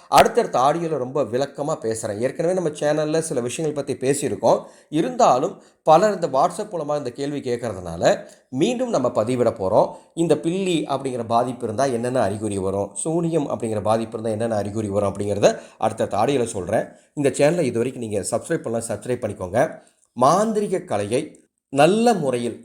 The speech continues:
கற்றுக்கொண்டு, நல்ல விஷயங்களை மட்டும் கற்றுக்கொண்டு,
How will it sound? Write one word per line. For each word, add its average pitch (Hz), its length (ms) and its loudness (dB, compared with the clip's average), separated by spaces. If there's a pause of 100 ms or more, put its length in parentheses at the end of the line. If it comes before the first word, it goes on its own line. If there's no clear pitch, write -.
கற்றுக்கொண்டு, 120 640 -2 (460)
நல்ல 160 580 4 (140)
விஷயங்களை 117 480 -6
மட்டும் - 340 -8
கற்றுக்கொண்டு, 107 640 -2